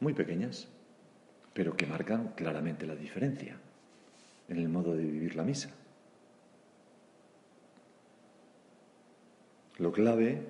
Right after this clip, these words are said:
es esto, el perfume del sacrificio y del amor.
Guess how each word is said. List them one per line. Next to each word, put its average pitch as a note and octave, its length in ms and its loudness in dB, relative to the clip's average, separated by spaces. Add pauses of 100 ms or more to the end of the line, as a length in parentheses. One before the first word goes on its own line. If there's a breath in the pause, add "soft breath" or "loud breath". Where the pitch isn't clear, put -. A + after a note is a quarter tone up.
(320 loud breath)
es - 180 0
esto, B2 320 2
el F2+ 100 6
perfume B2 420 2
del C#3+ 180 2
sacrificio - 680 -2
y A2+ 40 0
del C#2+ 240 -6
amor. D2+ 260 -6